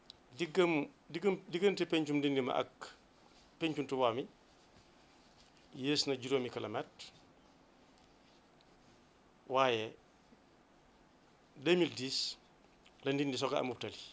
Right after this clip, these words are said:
Kon waa jamono war nañ cee jàng ci ne ki yor kuddu gi di séddale, daa war a séddale ba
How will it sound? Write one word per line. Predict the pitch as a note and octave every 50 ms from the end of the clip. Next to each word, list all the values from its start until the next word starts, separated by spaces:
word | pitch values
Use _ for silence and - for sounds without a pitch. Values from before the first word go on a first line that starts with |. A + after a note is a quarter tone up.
| - - - - - - - - - - - - - - - - - - - -
Kon | - B2+ B2+
waa | C3 C#3 C#3+
jamono | D3 D3+ D3 D3 C#3+ C#3+
war | D3 D3
nañ | D3 C#3
cee | C#3 C3+ B2+
jàng | C3 B2+ B2 A#2 A2+
ci | - -
ne | D3 C3 C3+ - - - - - - - - - - - - - - - - - - - -
ki | -
yor | C#3+ D#3 D3 -
kuddu | - D3 B2 C#3+ C3
gi | C3+
di | C3 C3
séddale, | - D#3+ D3 B2+ B2+ G#2+ A2 G#2+ - - - - - - - - - - - - - - - - - - - - - -
daa | B2+ C#3 D3 D3+
war | D#3 D3+ D3
a | D3
séddale | C#3+ - D3 C#3 A#2+ B2+ A#2 A2 A#2 - - - - - - - - - - - - - - - - _ _ - - - _ - _ _ - _ _ - A2
ba | - C#3 D3 D#3+ E3+